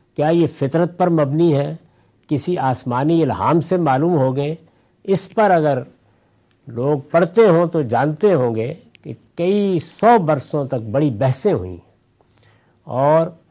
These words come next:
ان کو پامال کرنے کے لیے حکومتوں نے، ریاستوں نے، معاشروں نے، بادشاہوں نے، آمروں نے کیا کیا راستے نہیں نکالے، اور اس کے پیچھے کس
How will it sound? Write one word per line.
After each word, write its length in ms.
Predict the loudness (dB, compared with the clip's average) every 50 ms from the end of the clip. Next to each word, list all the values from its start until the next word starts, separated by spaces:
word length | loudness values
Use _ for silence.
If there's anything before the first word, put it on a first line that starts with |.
| _ _ _ _ _ _ _ _ -6
ان 200 | -4 -4 -4 -2
کو 180 | -2 -2 -2 -2 -2 -2
پامال 480 | -2 -2 0 0 2 4 6 6 4 4
کرنے 420 | 2 0 0 2 2 2 2 0 0
کے 140 | -2 -4 -4
لیے 440 | -4 -4 -4 -6 -6 -6 -8 -10 -12 -14 -10 -10
حکومتوں 600 | -8 -2 0 2 2 2 2 0 0 0 -2 -2 0
نے، 180 | -2 -2 -4 -4 -6 -8 -6
ریاستوں 640 | -4 0 2 4 4 2 0 -6 -12 -8 -6 -4 -4 -4
نے، 280 | -4 -4 -6 -8 -8 -8
معاشروں 640 | -6 -2 2 4 4 4 2 -2 -6 -6 -4 -2 -2
نے، 260 | -2 -2 -4 -4 -6 -6 -6
بادشاہوں 640 | -6 -6 -6 -6 -6 -4 -2 0 2 2 2 2 2
نے، 160 | 0 0 -2 -4 -6 -8 -4
آمروں 380 | -2 0 2 4 4 4 4 4
نے 240 | 2 2 0 -2 -4 -8 -14 _ _ _ _ _ _ _ _ _ _ 2
کیا 180 | 4 4 4 4 4
کیا 160 | 4 4 4 4
راستے 460 | 4 4 4 4 2 0 -2 0 0
نہیں 160 | 2 0 0
نکالے، 440 | 0 -2 -4 -6 -8 -8 -10 -12 -14 -16 _ _ _ _ _ _ _ _ _ _ _ _ _ _ -10
اور 200 | -6 -6 -4 -2
اس 240 | -2 -2 -2 -4 -2
کے 160 | 2 2 2 2 2 0
پیچھے 420 | -2 -2 -2 -2 -2 -2 -2 -2 -2 -4 -4
کس 220 | -2 -2 -2 -2